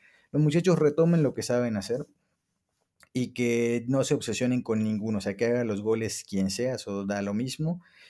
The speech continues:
Y yo solo quiero añadir, eh, la clave va a estar en Fidalgo. Si el Zinedine sigue inspiradísimo, ahí vamos ganando, porque ese sí es un jugador diferencial. O sea, tenemos varios, pero creo que el más diferencial de todos en el centro del campo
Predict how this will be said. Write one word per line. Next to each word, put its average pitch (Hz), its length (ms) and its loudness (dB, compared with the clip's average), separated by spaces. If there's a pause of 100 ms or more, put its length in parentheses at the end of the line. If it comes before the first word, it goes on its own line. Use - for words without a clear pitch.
(160)
Y 139 200 4
yo 156 140 4
solo 165 180 0
quiero 156 160 0
añadir, 135 600 0
eh, 117 320 -2
la 120 140 0
clave 143 300 4
va 143 60 4
a 135 40 4
estar 135 180 0
en 127 140 -2
Fidalgo. 101 560 -2
Si 131 160 0
el 127 180 0
Zinedine 135 460 2
sigue 139 380 2
inspiradísimo, 117 1120 -2 (400)
ahí 139 200 6
vamos 143 240 6
ganando, 123 360 2
porque 123 320 -2
ese 156 240 2
sí 143 100 -2
es 135 80 2
un 143 140 2
jugador 123 420 4
diferencial. 110 720 -2
O 123 40 -2
sea, 151 140 2
tenemos 170 380 2
varios, 117 340 2
pero 113 160 -2
creo 151 160 2
que 143 60 4
el 120 80 2
más 127 120 2
diferencial 113 540 -2
de 113 80 -2
todos 117 360 2
en 98 80 2
el 98 120 0
centro 120 380 -2
del 98 160 -2
campo 127 420 0